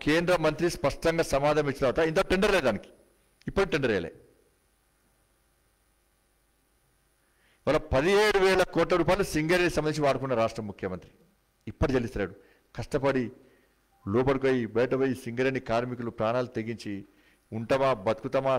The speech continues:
సస్తామా తెలియదు. ఆయన కూడా కుటుంబ పోషణ కోసం ఈ సింగరేణిని ఆదుకోవాలి, దేశాన్ని కాపాడుకోవాలని చెప్పి ఆలోచనతో కష్టపడి సింగరేణి కార్మికులు పనిచేస్తుంటే కనీసం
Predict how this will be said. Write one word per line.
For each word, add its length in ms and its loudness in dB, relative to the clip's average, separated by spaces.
సస్తామా 440 0
తెలియదు. 260 -2
ఆయన 240 2
కూడా 100 2
కుటుంబ 220 0
పోషణ 300 2
కోసం 320 -2
ఈ 20 0
సింగరేణిని 520 0
ఆదుకోవాలి, 460 0
దేశాన్ని 420 2
కాపాడుకోవాలని 520 2
చెప్పి 160 0
ఆలోచనతో 320 0
కష్టపడి 480 -2
సింగరేణి 320 -2
కార్మికులు 440 -2
పనిచేస్తుంటే 480 -4
కనీసం 420 2